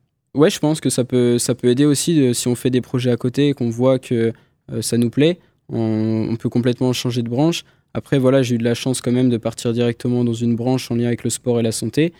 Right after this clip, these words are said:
Euh, au début, j'hésitais entre prof de P S et neurochirurgien. J'ai fixé un peu entre les deux pour, euh, faire, euh, kiné. Et, euh, et donc, ouais, euh, je pense que c'était un mix qui me plaisait bien.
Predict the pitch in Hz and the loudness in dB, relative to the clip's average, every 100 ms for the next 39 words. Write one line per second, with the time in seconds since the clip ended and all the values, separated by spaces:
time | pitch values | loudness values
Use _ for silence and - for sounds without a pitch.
0 | _ _ _ - 117 110 110 110 117 123 | _ _ _ -8 -4 -2 -2 0 2 2
1 | 131 123 117 131 123 - 120 - 123 123 | 2 0 0 0 0 -2 -6 -6 -2 0
2 | 123 123 131 - 123 117 123 117 123 117 | 2 2 2 0 0 0 0 0 -2 -2
3 | 117 131 156 170 - _ _ - 117 113 | 0 2 2 -2 -10 _ _ -6 0 2
4 | 107 104 104 - 127 - 123 - 123 117 | 2 0 -2 -6 -12 -12 -6 0 0 0
5 | 123 113 113 110 117 135 - 123 - 110 | -2 -2 -4 -2 0 -2 -4 -14 -14 -16
6 | - - 113 110 123 - - 120 - _ | -8 -4 -2 -4 -10 -12 -2 0 0 _
7 | - - _ _ 127 123 117 110 110 107 | -20 -20 _ _ 2 4 4 2 0 -2
8 | 117 123 123 139 160 127 113 - 123 123 | 0 0 2 4 4 2 0 -2 -2 -2
9 | - - 117 113 110 107 110 120 135 - | -4 -2 0 2 0 0 2 4 2 2
10 | 120 117 - 117 110 123 117 117 110 131 | -2 -2 0 0 0 0 2 0 2 0